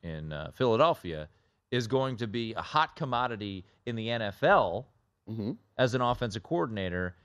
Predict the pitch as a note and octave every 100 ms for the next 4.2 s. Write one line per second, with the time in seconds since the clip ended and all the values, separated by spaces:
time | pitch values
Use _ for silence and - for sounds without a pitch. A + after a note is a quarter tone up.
0 | _ A2 A2+ A2+ C#3 C3+ A#2+ C#3 C3 A#2
1 | G#2 A2 G#2+ G2 - B2 G#2+ G2+ F2 G#2+
2 | A2 G2 - B2 A#2+ G#2 F#2 F2 F#2+ G2+
3 | F2 F#2 C#3+ F#3 A2 G2 F#2+ F2 - F2+
4 | E2